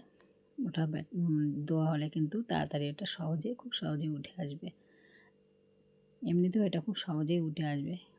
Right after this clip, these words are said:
দেখতে তো পাচ্ছেন, দেখলে বোঝা যাচ্ছে, দেখে বোঝা যাচ্ছে যে কেমন হয়েছে এটা। খুব সুন্দর হয়েছে, কিন্তু খেতে কিন্তু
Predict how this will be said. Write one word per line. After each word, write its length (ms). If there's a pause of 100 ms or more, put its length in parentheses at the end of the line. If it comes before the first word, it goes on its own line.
(160)
দেখতে 340
তো 100
পাচ্ছেন, 420
দেখলে 300
বোঝা 300
যাচ্ছে, 340 (180)
দেখে 320
বোঝা 200
যাচ্ছে 320
যে 120
কেমন 420
হয়েছে 260
এটা। 200 (600)
খুব 160
সুন্দর 420
হয়েছে, 300
কিন্তু 220
খেতে 240
কিন্তু 200